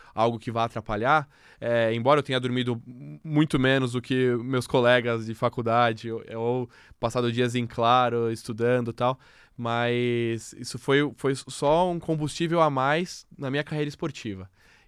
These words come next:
E eu tô muito feliz, né? Embora ainda não tenha acabado, falta, falta um T C C ainda pela frente, mas realmente essa vida, a vida de esportista e atleta não é nada fácil, mas é possível sim.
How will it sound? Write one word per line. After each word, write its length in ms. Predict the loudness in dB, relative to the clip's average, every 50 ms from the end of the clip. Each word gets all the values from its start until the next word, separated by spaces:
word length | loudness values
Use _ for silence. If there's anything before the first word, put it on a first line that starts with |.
| -12
E 1000 | -10 -6 -6 -4 -4 -4 -4 -4 -4 -6 -6 -6 -6 -6 -6 -6 -6 -6 -8 -10 -8 -8
eu 120 | -8 -6
tô 100 | -4 -4
muito 180 | -4 -4 -6 -4
feliz, 320 | -4 -2 -2 -2 -2 -4 _ _ -20 -20 -18
né? 300 | -16 -12 -10 -10 -10 -10 -12 -12
Embora 300 | -8 0 2 4 4 4
ainda 120 | 2 0
não 120 | -4 -6 -6
tenha 140 | -8 -8
acabado, 440 | -8 -6 -2 2 2 2 2 0 -4 -10 -14 -20 -18 _
falta, 300 | -4 -2 0 0 -2 -2
falta 240 | -2 -4 -4 -4 -4
um 60 | -8
T 140 | -6 -6 -6
C 140 | -6 -8 -10
C 200 | -6 -2 -2 0
ainda 520 | 0 0 -2 -4 -4 -4 -6 -6 -10 -12
pela 220 | -6 -4 -4 -4 -4
frente, 520 | -6 -6 -4 -4 -4 -6 -6 -10 -12 -14 _ _ _ -20 -20 _ _ -10
mas 440 | -6 -2 0 0 0 0 0 -2 -4
realmente 420 | 0 0 2 2 0 -2 -4 -4
essa 180 | -8 -6 -6 -4
vida, 320 | -4 -2 0 0 0 0 -4 _ _ -20 -20 -20 -12
a 80 | -10 -6
vida 260 | -6 -2 0 0 -2
de 240 | -2 -4 -12 -12 -12
esportista 540 | -8 -4 -4 -4 -4 -2 -6 -6 -4 -4 -6
e 20 |
atleta 300 | -4 -4 -4 -4 -4 -6
não 100 | -6 -4
é 60 | -2
nada 200 | -2 0 -2 -2
fácil, 460 | -2 0 2 2 2 2 0 -6 -8
mas 240 | -4 -4 -2 0 0
é 60 | -2
possível 520 | -2 -2 -6 -8 -4 0 0 2 2 0 -2
sim. 400 | -4 -6 -4 -4 -4 -4 -4